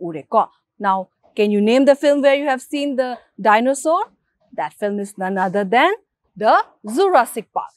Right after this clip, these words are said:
You have seen huge dinosaur, acho, acho dinosaur. You have seen the fiercest dinosaur, akiba dinosaur su na koi ure ko. And that is what we are going to learn today in lesson number thirteen. We are not able to see it today. Why? Because it is,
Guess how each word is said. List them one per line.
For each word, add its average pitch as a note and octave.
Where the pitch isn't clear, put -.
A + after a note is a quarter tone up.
You C4+
have C#4+
seen E4
huge E4+
dinosaur, F3+
acho, C#4+
acho A#3+
dinosaur. F#3+
You A#3+
have B3+
seen D#4+
the C#4+
fiercest F#4+
dinosaur, G#3
akiba E4+
dinosaur A3
su G#3+
na G3+
koi G3+
ure F#3+
ko. A3+
And G#3+
that D4+
is -
what A3+
we G3
are F#3+
going F#3+
to G3+
learn C#4+
today A#3
in G3+
lesson F#3+
number F#3+
thirteen. A#3+
We C#4
are C4+
not D#4
able D4
to C4
see B3
it -
today. A#3+
Why? A3+
Because G#3+
it A3
is, A3